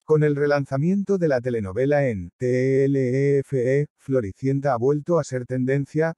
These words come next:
generando emoción y ansiedad en muchos, mientras que en otros revive el recuerdo de Federico.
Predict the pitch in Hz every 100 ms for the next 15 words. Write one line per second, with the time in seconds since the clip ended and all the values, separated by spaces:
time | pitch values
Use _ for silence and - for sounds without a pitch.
0 | _ - 147 123 127 135 143 131 120 -
1 | 143 151 147 131 - 120 131 135 127 127
2 | 139 - 135 - _ _ - 151 196 190
3 | 196 180 151 127 139 143 151 131 110 131
4 | 151 147 120 104 127 131 127 135 120 120
5 | 123 143 - 92 80